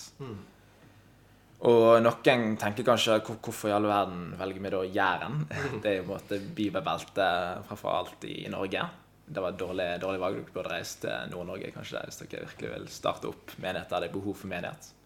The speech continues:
Speaker 1: Mm.
Speaker 2: Men likevel så gjorde vi det. Og, eh, det er fordi at vi tror, og trodde at det var et behov for det. Det var også folk som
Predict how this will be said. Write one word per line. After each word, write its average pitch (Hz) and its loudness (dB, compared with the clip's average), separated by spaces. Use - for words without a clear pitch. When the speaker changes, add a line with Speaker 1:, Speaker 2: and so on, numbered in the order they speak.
Speaker 1:
Mm. 110 -12
Speaker 2:
Men 113 -2
likevel 160 2
så 170 -2
gjorde 147 0
vi 92 2
det. 165 -2
Og, 113 6
eh, 104 4
det 147 4
er 156 4
fordi 143 -2
at - 0
vi 120 -2
tror, 95 -2
og 92 -8
trodde 98 -2
at - -6
det 104 -6
var 87 -4
et - -20
behov 95 -2
for 98 0
det. 160 -4
Det 98 -6
var 90 2
også 87 -8
folk 90 -8
som 82 -8